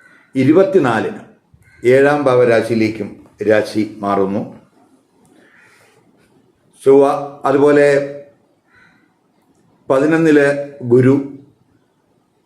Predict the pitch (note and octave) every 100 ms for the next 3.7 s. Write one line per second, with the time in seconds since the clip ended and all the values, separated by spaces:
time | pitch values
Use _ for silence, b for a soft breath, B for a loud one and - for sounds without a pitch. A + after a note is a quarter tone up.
0 | - A#2 A#2+ C3 B2+ B2 C3+ A#2+ A#2 A#2
1 | B2 A#2+ A2+ A2 A2 G#2+ G2+ G#2 - -
2 | _ _ _ _ _ _ _ b b b
3 | - C#3 D#3+ D3+ C3 C3 B2